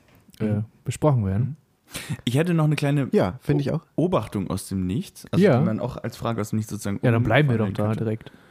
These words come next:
Speaker 2: Ähm, <coughs> und zwar, man kennt das doch, wenn man so, äh, im offenen Raum unterwegs ist
Speaker 1: Mhm.
Speaker 2: und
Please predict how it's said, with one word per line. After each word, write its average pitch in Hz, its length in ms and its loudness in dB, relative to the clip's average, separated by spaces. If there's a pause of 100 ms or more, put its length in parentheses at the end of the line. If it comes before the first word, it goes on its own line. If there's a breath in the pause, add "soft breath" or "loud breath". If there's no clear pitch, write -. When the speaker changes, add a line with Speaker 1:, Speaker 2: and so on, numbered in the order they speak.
(1080 loud breath)
Speaker 2:
Ähm, 107 760 0 (200)
<coughs> - 460 -2
und 113 180 0
zwar, 127 540 -2 (380 loud breath)
man 117 260 2 (100)
kennt 156 760 -4
das 185 160 -6
doch, - 180 -6
wenn 123 100 0
man 127 220 2
so, 123 520 -2 (800)
äh, 110 200 -6
im 107 160 -4
offenen 101 400 -4
Raum 104 240 -2
unterwegs 95 520 -6
ist - 280 -6
Speaker 1:
Mhm. 98 580 0
Speaker 2:
und 113 280 0